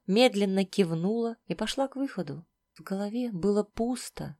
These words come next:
и звонко, щеки пылали, а запястье приятно покалывало.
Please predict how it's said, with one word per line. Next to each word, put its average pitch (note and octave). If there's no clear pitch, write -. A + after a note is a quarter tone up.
и A#3
звонко, F#3+
щеки B3
пылали, G3
а E3
запястье G#3+
приятно C4
покалывало. F3